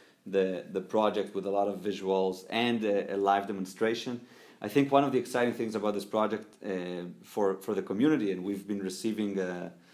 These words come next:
a lot of, uh, fantastic feedback from people on our, in our Telegram group,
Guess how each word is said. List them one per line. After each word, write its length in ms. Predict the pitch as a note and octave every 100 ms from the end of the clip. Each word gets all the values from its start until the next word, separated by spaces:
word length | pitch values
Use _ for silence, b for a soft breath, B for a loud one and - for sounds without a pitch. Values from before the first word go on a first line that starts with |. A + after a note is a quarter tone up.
| b b -
a 100 | A2
lot 460 | G#2+ A2+ B2+ C3+
of, 140 | A#2 G#2+
uh, 360 | G#2+ G2 F#2+ F#2+ - _ - -
fantastic 600 | - G#2 G2+ B2 B2 -
feedback 360 | B2+ A2 G#2
from 160 | G2 G2
people 460 | G2 G#2+ G2+ G2 G2+
on 140 | G#2
our, 160 | G2+ G2+
in 120 | G2+
our 120 | G2
Telegram 580 | G2 A2+ A2 G2+ G2 F#2+
group, 300 | G2+ G2+